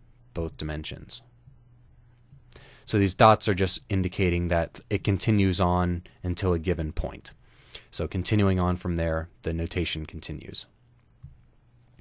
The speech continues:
All right, what about matrix scalar multiplication? We want to multiply a s-,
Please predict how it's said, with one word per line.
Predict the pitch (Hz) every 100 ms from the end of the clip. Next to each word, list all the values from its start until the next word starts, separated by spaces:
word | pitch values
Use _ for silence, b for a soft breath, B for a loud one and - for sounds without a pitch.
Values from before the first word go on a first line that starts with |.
| B B B B B B B B
All | 135
right, | 175
what | 127
about | 110 110 104
matrix | 113 127 120 - -
scalar | - - - 117 127 107
multiplication? | 95 90 - 95 92 90 - 110
We | 101
want | 92
to | 90
multiply | 90 101 104 - 98 95
a | 92
s-, | 87 -